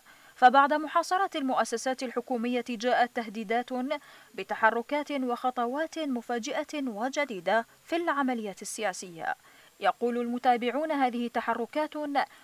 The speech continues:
أريد منها زيادة الضغط على الجهات المسؤولة بالتراجع عن تشكيل الحكومة المتزامنة مع استئناف جلسات البرلمان". ومن جملة المواقف السياسية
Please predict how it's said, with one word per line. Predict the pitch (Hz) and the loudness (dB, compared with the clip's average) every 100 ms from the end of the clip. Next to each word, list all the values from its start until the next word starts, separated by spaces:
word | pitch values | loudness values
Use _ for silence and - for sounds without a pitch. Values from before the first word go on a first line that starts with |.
| - - | -18 -6
أريد | 185 214 233 | -4 -2 -2
منها | 262 302 285 | -2 2 2
زيادة | 262 285 392 392 370 269 | 2 -2 -4 -4 -2 -4
الضغط | 220 254 247 262 | 2 2 2 -2
على | 247 202 226 262 | 0 2 0 0
الجهات | 220 226 269 311 | -4 -4 -4 -4
المسؤولة | 339 269 190 - 254 240 254 | -6 -4 -4 -4 -4 -4 -6
بالتراجع | 226 - 208 226 247 247 233 233 | -8 -4 -2 0 -2 -4 -4 -4
عن | 185 254 - | -4 -4 -4
تشكيل | 311 - - 240 | -6 -6 -8 -8
الحكومة | 208 - 208 320 311 311 311 - - - - | -8 -10 -8 -6 -4 -4 -6 -8 -20 -14 0
المتزامنة | 170 175 208 247 240 277 320 320 - | 0 0 -4 -4 -2 -2 -2 -6 -6
مع | 285 269 240 233 | -4 -2 0 -2
استئناف | - 240 - 190 196 226 | -4 -6 -4 -6 -6 -6
جلسات | 196 185 170 - - | -4 -4 -4 -10 -12
البرلمان". | 185 180 185 220 226 - 156 123 - _ _ _ - - - - | -10 -8 -8 -8 -12 -12 -2 -2 -2 _ _ _ -20 -20 -20 -6
ومن | - 156 208 214 | 2 2 2 -2
جملة | 277 269 254 | 0 0 0
المواقف | 247 247 285 349 320 294 | 0 4 4 4 0 -4
السياسية | - 240 214 - 254 | -4 -2 -2 0 -2